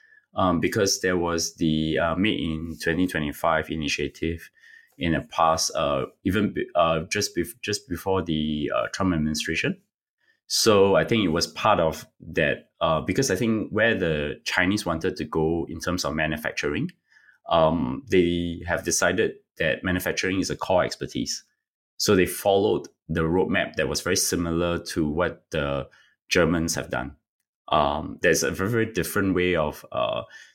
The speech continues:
that w-, goes from very basic manufacturing to high precision manufacturing, which the U S hasn't gone into, maybe for specific industries.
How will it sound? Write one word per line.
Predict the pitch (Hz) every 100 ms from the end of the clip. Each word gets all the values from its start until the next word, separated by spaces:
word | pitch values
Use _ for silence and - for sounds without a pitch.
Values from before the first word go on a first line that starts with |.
| -
that | 85
w-, | 76 82
goes | - 104 -
from | - 76 73 69
very | 85 95
basic | - 117 - -
manufacturing | 82 80 - - 80 76 78 78 -
to | 78
high | - - 90
precision | - 78 - 78 87 87 -
manufacturing, | 78 73 - - 73 82
which | 92 85 - -
the | 80 73 76 85
U | 92 92
S | 92 - - _ - _ -
hasn't | 85 82 87
gone | 82 82
into, | 73 69 76 73
maybe | 98 110
for | 135 90
specific | - - 80 80 - -
industries. | 76 65 - 60 -